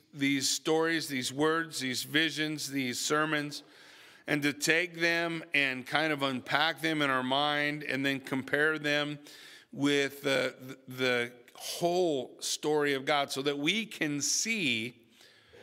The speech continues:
how all the pieces fit together. And they do absolutely fit. You, O God, are a redeeming God.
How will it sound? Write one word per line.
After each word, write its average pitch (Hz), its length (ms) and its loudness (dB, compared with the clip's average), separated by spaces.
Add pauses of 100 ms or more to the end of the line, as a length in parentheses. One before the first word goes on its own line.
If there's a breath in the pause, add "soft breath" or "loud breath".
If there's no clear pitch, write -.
(340 loud breath)
how 143 280 2
all 147 360 2
the 143 120 -6
pieces 135 480 -2
fit 127 240 -2
together. 117 420 0
And 123 120 -2
they 135 80 0
do 185 220 -2
absolutely 151 760 -2
fit. - 460 -4 (1900 soft breath)
You, 170 580 -2 (560)
O 147 200 0
God, 123 640 0
are 117 480 2
a 113 420 -4
redeeming 113 680 -4
God. 92 300 -4